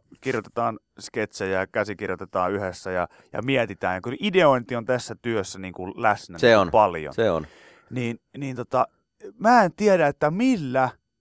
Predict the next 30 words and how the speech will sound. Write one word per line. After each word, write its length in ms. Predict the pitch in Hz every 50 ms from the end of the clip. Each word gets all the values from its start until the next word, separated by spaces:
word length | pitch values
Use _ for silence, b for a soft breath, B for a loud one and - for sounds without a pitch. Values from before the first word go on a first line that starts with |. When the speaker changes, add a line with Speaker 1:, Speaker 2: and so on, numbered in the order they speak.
| _ _ _ _ _ _ _ _ _
Speaker 1:
millä 360 | 202 240 262 247 196 160 151
niinku 240 | 143 131 123 120 127
perseellä 580 | 117 - 170 170 151 123 104 123 113 107 104 98
pitää 420 | 123 131 120 123 117 113 113 117
ajatella, 640 | 139 135 123 110 92 - 98 92 92 95 98 95 - _ _ _ _ _
että 160 | - 127 - -
se 80 | 139
on 60 | 131
niinku 160 | 135 127 135 135
hyvä 280 | 160 214 214 175 143 -
idis 460 | - 147 135 123 120 107 - - - _ _ _ _ _ _ _ _ _ _ _ _ _ _ _ _ _ _ _ _
painaa 560 | - 208 220 214 170 139 127 127 127 120 117 -
siis 220 | - - 143 - -
keskitysleirin, 840 | - 208 220 214 - 160 127 123 120 113 123 123 120 117 104 107 - _ _
leirin 300 | - 143 135 127 127 120 -
kuvia 360 | - 170 156 135 127 113 110
minihameisiin, 1000 | 139 170 220 233 196 143 120 120 135 139 135 127 117 104 104 - 107 101 101 101 -
tyynyihin 540 | - 180 175 147 123 110 104 92 90 87 90
ja 80 | 90 90 -
kasseihin. 680 | - 156 143 - - - - 85 78 76 76 76 62 - _ _ _ _ _ _
Siis 140 | _ - 110
ja 100 | 117 110
kasseja, 380 | - 120 117 - - 110 101 98
siis 180 | 98 104 90
ihan 140 | 107 104 107
Speaker 2:
Niin, 100 | 117 123
Speaker 1:
tällaisia 240 | 123 120 117 113 107
Speaker 2:
niin, 100 | 113 110
Speaker 1:
niinku 160 | 107 104 104
Speaker 2:
la-, 120 | 113 104